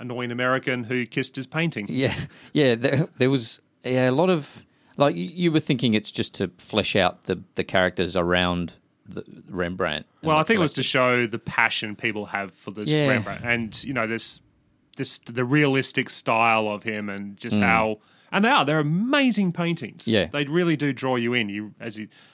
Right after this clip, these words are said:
Speaker 1: I think the, the Scottish guy, you know, it fit well. I think he had the nun painting, didn't he?
Speaker 2: Yes.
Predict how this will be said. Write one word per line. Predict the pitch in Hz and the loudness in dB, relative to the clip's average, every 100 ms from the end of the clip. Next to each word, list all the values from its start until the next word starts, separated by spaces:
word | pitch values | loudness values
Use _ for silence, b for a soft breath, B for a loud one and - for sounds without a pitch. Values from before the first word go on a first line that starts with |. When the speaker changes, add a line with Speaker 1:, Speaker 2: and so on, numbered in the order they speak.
| b | b
Speaker 1:
I | 135 | 0
think | 151 120 | 0 0
the, | 127 113 | -4 -4
the | 107 | -4
Scottish | 113 - 127 123 | -4 0 0 -2
guy, | - 98 95 - | -4 -6 -8 -10
you | 123 | -10
know, | 104 107 b b b - | -10 -12 b b b -4
it | 143 | -2
fit | 156 127 | -2 -2
well. | 123 | -6
I | |
think | - - | -8 -6
he | 190 | 0
had | 180 131 | 2 2
the | |
nun | 123 135 127 | 0 0 0
painting, | 107 98 104 | -6 -6 -8
didn't | 98 113 95 | -10 -10 -10
he? | - 104 | -12 -10
Speaker 2:
Yes. | 101 101 87 - - - - | -4 -2 -2 -4 -14 -16 -16